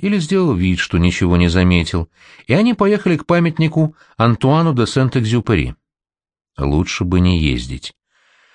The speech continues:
Памятник был какой-то невзрачный, даже нелепый. Высокий столб, на котором сидит, как бы помахивая, словно ребёнок ножками, маленький согнувшийся человечек.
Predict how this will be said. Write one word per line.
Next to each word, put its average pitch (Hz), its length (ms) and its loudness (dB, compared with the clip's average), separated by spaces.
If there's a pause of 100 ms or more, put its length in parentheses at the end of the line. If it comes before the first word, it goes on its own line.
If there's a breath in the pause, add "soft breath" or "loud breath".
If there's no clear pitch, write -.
(220 soft breath)
Памятник 123 520 2
был 101 180 0
какой-то 147 400 -2
невзрачный, 123 960 0
даже 98 280 0
нелепый. 139 760 0 (540)
Высокий 160 480 0
столб, 123 580 -2
на 90 100 0
котором 101 340 0
сидит, 135 480 -2
как 110 200 -2
бы 98 120 0
помахивая, 120 840 0 (220 soft breath)
словно 117 360 0
ребёнок 127 460 0
ножками, 117 640 0 (340 soft breath)
маленький 185 640 0
согнувшийся 170 760 0
человечек. 156 840 -2